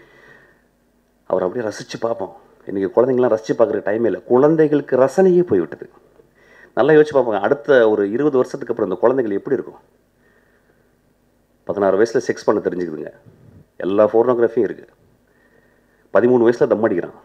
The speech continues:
என் இளைஞன் பதினாறு வயசுல சாராயக்கேட்டுல காலையில ஆறு மணிக்கு நிக்கிறான். யாரு மாறல் சொல்லித் தருவான்? இந்த உலகத்துக்கு இதை பண்ணணும், இதை பண்ணக்கூடாது, பண்ண வேண்டிய வயசுல பண்ணணும்னு யார் சொல்லித் தருவான்?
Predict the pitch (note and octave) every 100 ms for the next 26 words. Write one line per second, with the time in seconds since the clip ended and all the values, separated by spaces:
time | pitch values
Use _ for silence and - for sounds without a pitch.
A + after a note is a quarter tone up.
0 | _ _ _ _ _ _ _ F#2+ F#2 G#2+
1 | C3 C#3 - A2+ C#3 C#3+ C#3 C#3+ C#3+ A2
2 | B2 A#2+ G#2 G2 - G2+ A#2 A#2 G2 G2+
3 | A#2 A#2+ A#2 F#2+ F2 - - - _ _
4 | _ _ _ _ _ _ _ _ G2 C3
5 | C#3+ A#2 C#3 C3 A2+ - - C#2 - _
6 | - _ _ _ - E2+ A2 A#2+ A#2+ A2+
7 | G#2 G#2 B2 D3 C#3 F2+ G2+ B2+ C3 A#2
8 | F2+ - - - - C#3+ G3 F#3+ F#3+ F#3+
9 | G3 F#3+ F#3 - C3+ C#3 C#3+ A#2+ A2+ -
10 | F#2 - D#2+ -